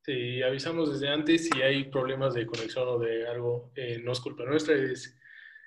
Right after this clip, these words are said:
culpa de alguien más. Pero bueno, este, empecemos con unos cuantos temas. Queremos hablar de la Libertadores, de la Supercopa de España y si llegamos a un, un poco más, a una cosa más célebre con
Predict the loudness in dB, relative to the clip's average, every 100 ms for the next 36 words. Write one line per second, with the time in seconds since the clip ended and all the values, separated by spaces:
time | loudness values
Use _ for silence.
0 | _ -8 -2 4 6 6 6 2 0 -4
1 | -6 2 4 4 2 -6 -16 -20 -20 _
2 | -6 6 8 8 6 4 -2 -6 2 6
3 | 8 8 6 2 0 -4 -8 _ _ _
4 | _ 0 8 10 12 10 8 6 8 8
5 | 8 6 6 6 4 6 6 8 8 8
6 | 8 10 10 8 4 2 -8 -20 _ _
7 | _ _ _ 2 6 6 6 6 6 4
8 | 0 -10 -18 _ _ -2 0 2 2 0
9 | 4 6 6 4 2 2 2 -2 -4 -4
10 | 2 4 4 4 4 2 2 -2 -6 -14
11 | -20 -20 _ -4 4 6 10 10 10 6
12 | 6 4 0 2 4 2 4 2 4 4
13 | 4 4 4 2 0